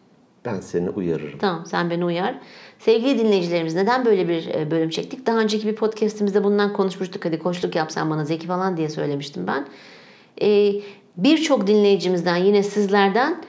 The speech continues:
Speaker 2: yoğun talep geldi. Hani böyle bir bölüm çekecektiniz çünkü koçluğun ne olduğunu çok merak eden insanlar da var. Nasıl yapıldığını bilmek isteyen.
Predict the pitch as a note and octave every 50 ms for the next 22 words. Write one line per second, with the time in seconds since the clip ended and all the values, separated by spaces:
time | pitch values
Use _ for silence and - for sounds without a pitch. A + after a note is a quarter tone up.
0 | - - - _ _ G#3 A3+ B3 C#4 C4 C4 A#3+ A3+ A#3 A#3+ A#3+ - G3 F3+ E3
1 | D3+ F#3 G#3+ A#3+ A3+ C4 C4+ B3+ C4 A#3+ B3+ G#3+ A3+ A#3+ A#3 A#3+ A3 - B3 A#3
2 | - G#3+ G3+ A#3 A3+ A3+ A3+ A#3+ A3+ - - A3+ G#3+ A#3 A3 - - A3 A3 -
3 | - A#3+ A#3+ A#3 A3+ A3+ A3 A3 G#3+ G#3+ A#3 A3 A3 A#3+ A3 A3 G#3+ G#3+ G#3+ G#3+
4 | G#3+ A3 G#3 A3 G#3 G3+ G3+ G3 G3+ A3 G#3+ A3 A3 A3+ A3 G3 E3+ D#3 D#3+ F#3
5 | G#3+ G3+ F#3+ F3+ - F#3+ F3+ F3 F3+ E3+ D#3+ E3 F3+ F3 E3+ D#3 D#3 D#3 D3+ -
6 | - - - F#3 G3+ B3+ F#4